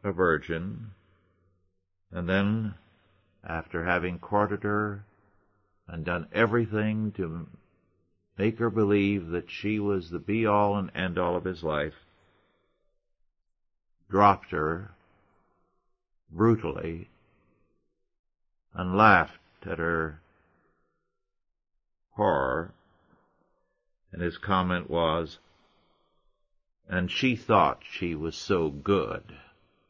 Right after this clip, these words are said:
It was an act of aggression, of hatred. Another one of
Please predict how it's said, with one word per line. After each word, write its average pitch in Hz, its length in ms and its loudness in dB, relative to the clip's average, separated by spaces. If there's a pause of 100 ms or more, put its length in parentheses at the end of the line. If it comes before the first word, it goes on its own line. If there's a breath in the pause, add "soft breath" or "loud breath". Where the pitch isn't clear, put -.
(1800)
It 92 140 -6
was 87 180 -4
an 92 100 -2
act 92 300 0
of 78 120 -2
aggression, - 840 -8 (520)
of 82 140 -6
hatred. 87 520 -6 (4000)
Another 107 560 6
one 98 300 4
of 85 160 0